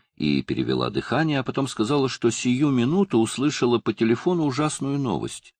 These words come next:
Младшая дочка Берта Смита Энн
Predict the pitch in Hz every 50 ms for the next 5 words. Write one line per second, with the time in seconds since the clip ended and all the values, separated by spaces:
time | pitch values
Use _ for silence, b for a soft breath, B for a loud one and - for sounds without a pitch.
0 | _ _ _ _ _ _ _ _ B B B B B B - 82 101 113 151 165
1 | 156 - - - 131 139 135 127 147 160 156 139 - - - 117 110 95 80 73
2 | 123 131 120 110 - - - 80 - - - 85 92 101 90 80 - - 78 71
3 | - _ - - 160 190 196 196 190 196